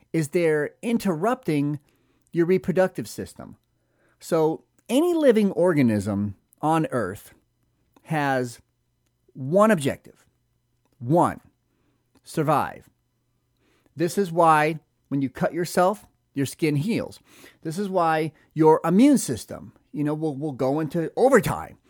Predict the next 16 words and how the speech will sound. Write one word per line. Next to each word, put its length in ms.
when 400
you, 380
when 120
you're 80
not 240
feeling 280
so 120
well, 140
because 240
it's, 220
it's 160
trying 340
to 80
keep 380
you 280
alive. 540